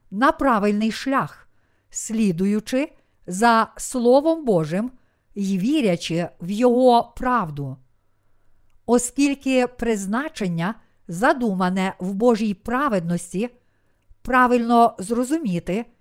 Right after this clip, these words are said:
й повірити в нього можна тільки якщо ми віримо в Божу праведність. Ми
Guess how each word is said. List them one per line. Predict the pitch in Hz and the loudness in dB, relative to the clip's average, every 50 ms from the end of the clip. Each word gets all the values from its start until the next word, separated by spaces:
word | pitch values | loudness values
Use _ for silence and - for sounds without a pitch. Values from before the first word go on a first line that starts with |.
| _ _ - | _ _ -10
й | - 208 202 185 | -8 -6 -6 -6
повірити | _ - 220 233 208 196 262 320 330 285 240 220 - 233 208 | _ -2 0 0 0 2 0 0 2 0 0 0 0 -2 -2
в | 208 | -2
нього | 240 269 262 233 180 160 160 160 180 226 294 - - _ _ _ _ _ _ _ _ - | -2 -2 0 0 2 0 0 0 2 0 0 -2 -4 _ _ _ _ _ _ _ _ -12
можна | 185 196 240 269 320 339 - 302 294 302 294 285 285 277 - _ _ _ _ _ _ - - | -6 0 2 4 4 2 2 0 0 2 2 2 0 -2 -4 _ _ _ _ _ _ -16 -6
тільки | - 285 269 254 - - 254 240 | -2 -2 -2 -2 -2 -2 0 0
якщо | 247 254 254 - - - - - 269 262 254 247 240 - - - _ _ _ - | 0 0 -2 -6 -12 -10 -4 0 4 4 6 6 4 2 0 -6 _ _ _ -12
ми | 214 214 247 240 240 226 - - - 185 | -8 -2 0 0 0 0 -2 -4 -6 -6
віримо | 175 190 233 294 330 254 190 170 165 160 170 220 - - - _ - - - - | -4 -2 0 0 0 0 0 -2 0 0 -2 -2 -2 -6 -20 _ -20 -20 -12 -8
в | 185 190 | -6 -6
Божу | 175 160 180 214 294 320 285 277 302 302 294 277 - - _ - | -4 0 2 4 4 4 2 2 0 0 2 0 -2 -4 _ -8
праведність. | 254 269 277 269 214 180 160 143 147 147 143 131 - - - - _ _ _ _ _ - - - - _ - - - - - - - - | -4 -2 -2 -2 -2 -2 -4 -6 -6 -8 -8 -10 -12 -16 -20 -20 _ _ _ _ _ -20 -20 -20 -20 _ -20 -20 -20 -20 -20 -20 -16 -10
Ми | 220 214 240 247 240 240 226 202 | -4 0 2 4 4 4 2 0